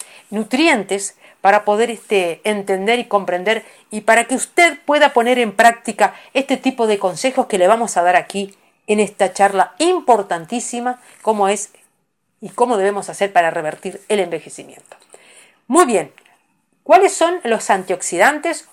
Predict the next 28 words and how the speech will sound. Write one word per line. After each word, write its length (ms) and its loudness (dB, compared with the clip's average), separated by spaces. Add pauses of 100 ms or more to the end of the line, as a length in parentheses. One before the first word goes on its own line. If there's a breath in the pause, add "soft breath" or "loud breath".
o 120 2
esas 180 -4
sustancias 500 -2
naturales, 640 0 (460 soft breath)
eh, 400 0
que 100 0
tienen 380 0
la 160 6
capacidad 960 2 (380 loud breath)
o 80 4
la 180 10
habilidad 680 4
de 260 4
apagar 480 6
la 140 4
inflamación, 800 -2 (580 soft breath)
¿bien? 380 -2 (400 soft breath)
Este, 500 0
y 120 -4
que 160 -2
tienen 340 2
la 140 6
capacidad 560 2
de 80 2
bajar 320 0
ese 240 -4
fuego. 540 -2
Bien, 300 -2